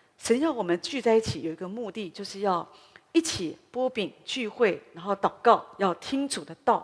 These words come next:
好，要遵守主的命令这样子，好。所以那一天当他们，啊，就是遵守主的话，他们聚集在一起，五旬节到了。圣经上提到说，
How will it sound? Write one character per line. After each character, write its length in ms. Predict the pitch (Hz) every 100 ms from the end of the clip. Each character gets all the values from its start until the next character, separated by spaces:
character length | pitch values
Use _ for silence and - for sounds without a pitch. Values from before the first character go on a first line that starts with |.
| -
好， 140 | -
要 140 | 185 185
遵 180 | 240
守 180 | 240 185
主 160 | 180 165
的 140 | 160
命 260 | 185 233 180
令 160 | 214 156
这 100 | 190
样 140 | 147
子， 160 | 160 -
好。 200 | - - _ - - - - -
所 120 | -
以 60 | 359
那 120 | 311
一 40 | 302
天 180 | 277 269
当 180 | 254
他 120 | 247 247
们， 260 | 202 170 - - _
啊， 200 | 175 156
就 120 | -
是 160 | 214 208
遵 240 | - 302
守 200 | 294 196
主 220 | 185 156 160
的 80 |
话， 400 | 156 - 185 135 -
他 120 | 226
们 120 | 202
聚 280 | - 302 233
集 180 | - 156
在 200 | 185 175
一 60 | 180
起， 240 | - 160
五 140 | 196 185
旬 200 | - 185
节 160 | 175
到 200 | 165 190
了。 160 | 156 - _ _ _ _ _ -
圣 220 | - 214 190
经 120 | 202
上 160 | 202
提 140 | 175 175
到 180 | 190 185
说， 240 | 185